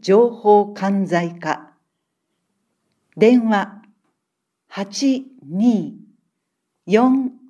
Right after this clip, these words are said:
ゼロゼロ二。八二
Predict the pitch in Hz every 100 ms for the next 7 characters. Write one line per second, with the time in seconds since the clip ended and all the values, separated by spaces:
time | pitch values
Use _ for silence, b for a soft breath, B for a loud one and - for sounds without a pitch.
0 | _ 143 233 208 160 - _ _ _ 175
1 | 190 220 220 - _ _ 156 214 165 -
2 | - _ _ _ _ _ _ _ _ _
3 | _ _ _ - 208 202 - 240 226 -
4 | - 143 180 240 196 -